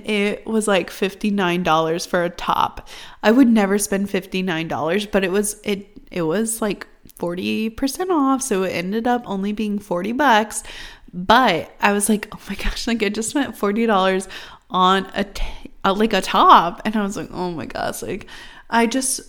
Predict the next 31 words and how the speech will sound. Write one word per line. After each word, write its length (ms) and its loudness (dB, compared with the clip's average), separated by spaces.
like, 260 -2
I 140 0
have 420 2
really 400 0
been 260 2
thinking 640 -4
about, 560 -2
like, 280 -2
just 260 0
one, 540 2
building, 800 2
like, 300 -2
a 380 2
life 580 2
and 120 -2
a 80 -4
home 520 -2
that 480 0
I 140 -2
want 420 -6
to 120 -6
have. 640 -4
Like, 240 -2
we 360 -2
all 320 -2
have 240 -2
the 160 -8
opportunity 680 -2
to 180 -4
just, 260 -4
like, 220 -2